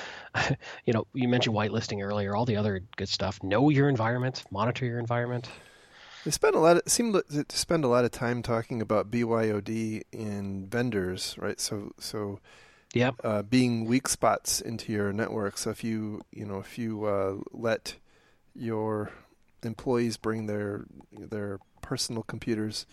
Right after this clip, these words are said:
Speaker 2: from home and connect to, to the, to your network, um, you know, they're, when those computers are on their home network, they're not gonna be nearly as protected as they are, presumably, uh, on, if they were, you know, dedicated,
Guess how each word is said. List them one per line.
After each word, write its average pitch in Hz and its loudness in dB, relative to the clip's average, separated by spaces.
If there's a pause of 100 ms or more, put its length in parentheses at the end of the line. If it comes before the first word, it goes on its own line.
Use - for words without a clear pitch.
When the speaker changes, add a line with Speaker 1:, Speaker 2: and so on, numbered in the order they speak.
(440)
Speaker 2:
from 117 0
home 110 2 (100)
and 110 -6
connect - -4
to, 117 -6 (240)
to - -4
the, 107 -4
to - -10
your 107 0
network, 117 0 (1000)
um, 110 0 (1000)
you 160 -2
know, 131 0
they're, 135 8
when 135 0
those 143 8
computers 135 4
are 117 2
on 117 0
their 107 0
home 113 0
network, 113 -2
they're 117 -2
not 113 -6
gonna 110 -8
be 107 -6
nearly 127 2
as 110 -2
protected 104 -4
as 101 -6
they 104 -2
are, 98 -2
presumably, 101 -6 (640)
uh, 107 -2
on, 110 -2 (240)
if 117 -4
they 117 0
were, 104 -2 (680)
you 123 -6
know, 104 -8
dedicated, 107 -4